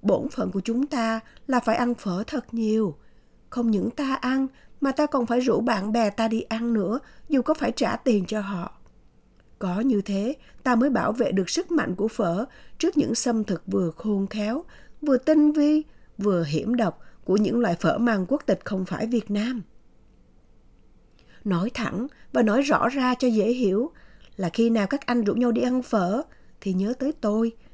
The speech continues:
đừng quên tôi như lần này nhé. Phở có nhiều loại khác nhau, nào phở bò,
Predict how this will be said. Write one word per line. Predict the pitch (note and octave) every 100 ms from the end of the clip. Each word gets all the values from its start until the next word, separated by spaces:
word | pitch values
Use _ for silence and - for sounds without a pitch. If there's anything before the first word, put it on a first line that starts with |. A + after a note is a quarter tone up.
| - -
đừng | C4 B3
quên | - D4 C#4
tôi | C#4 C#4
như | D4 C#4
lần | C4 A#3
này | B3 A#3+
nhé. | B3+ G4+ A4+ - - - - - - - - - - - -
Phở | G#3+ F3 F3+
có | C#4+
nhiều | C4 F#3+
loại | F#3 -
khác | - D#4 -
nhau, | A#3+ A3 A3 - - - - -
nào | G3+ E3+ E3 D#3
phở | E3+ G3
bò, | G#3+ F3+ E3+